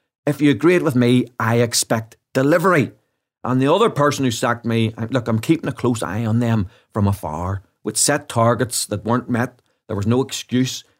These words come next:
I said we'd have no further sessions until those targets were delivered. I hit pretty damn hard, and I've been excommunicated now for a month. But I can see that those targets are being worked towards, and I look forward to a potential reconciliation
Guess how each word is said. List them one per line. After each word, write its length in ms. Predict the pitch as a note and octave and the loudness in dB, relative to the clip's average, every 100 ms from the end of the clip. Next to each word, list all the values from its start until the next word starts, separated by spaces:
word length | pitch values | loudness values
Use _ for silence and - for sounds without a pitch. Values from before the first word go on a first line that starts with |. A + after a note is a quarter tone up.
| - | -10
I 100 | A2+ | -8
said 260 | A2 C3 | -2 0
we'd 100 | B2+ | 2
have 140 | G#2+ G2+ | 0 2
no 200 | B2 C3+ | 4 4
further 380 | C#3 C#3 B2+ | 4 2 2
sessions 460 | A#2+ B2 A#2+ A#2 A#2 | 0 0 0 -2 -4
until 300 | A2+ A2 A2+ | -2 -2 0
those 220 | B2+ C3+ | 2 2
targets 340 | - A#2+ B2 A2 | 2 0 0 -2
were 100 | A#2 | -2
delivered. 480 | A2+ A2 A#2 B2 A2+ _ _ | 0 2 2 0 -4 _ _
I 100 | - | -6
hit 320 | A2 - - - | -4 -2 -4 -2
pretty 300 | - D#3 D#3 | 0 4 4
damn 300 | D3+ C#3+ C3 | 4 2 2
hard, 460 | B2+ C#3 C#3+ A#2+ - _ _ | 4 4 4 2 -6 _ _
and 220 | - B2 | -2 0
I've 200 | A#2+ A#2+ | 0 0
been 300 | B2+ B2 B2+ _ | 2 2 2 _
excommunicated 880 | A#2+ A2 - A2 G#2+ G2+ G2 G#2 G2+ | -6 -6 -6 0 2 0 -2 -2 -2
now 220 | F#2+ F2+ | -4 -6
for 160 | F2+ A2 | -4 -2
a 60 | |
month. 360 | A2 C#3 C#3 - _ _ _ _ | 0 0 -2 -6 _ _ _ _
But 140 | - | -16
I 240 | - C#3+ D#3+ | -8 -2 -2
can 180 | D3 C3 | -2 -4
see 600 | - - G#2+ A2 A2+ A2 _ _ | -4 -2 0 0 -2 -6 _ _
that 160 | - F#2+ | -14 -4
those 260 | G#2+ G#2 | -2 -2
targets 560 | - G2 F#2+ F#2+ A2 - - | -2 -6 -4 -6 -8 -10 -6
are 120 | F#2+ | -4
being 340 | A2 G2 F#2+ | -2 -2 -2
worked 320 | F2+ A2+ - | 0 -2 -4
towards, 500 | - A#2 G#2 G2 F2 _ _ _ | -4 0 2 0 -4 _ _ _
and 160 | - F#2 | -8 -4
I 160 | G2 A2+ | 2 2
look 180 | A2+ | 2
forward 460 | - A2 G2+ G2+ G2 | 0 0 2 2 0
to 80 | G2 | -4
a 40 | |
potential 540 | F2 - A#2+ A#2+ A2+ A2 | -6 -6 -2 0 2 2
reconciliation 840 | G#2+ G#2+ G#2 G#2 G2 F#2+ F#2+ G#2 | 2 0 -2 0 0 -2 -4 -6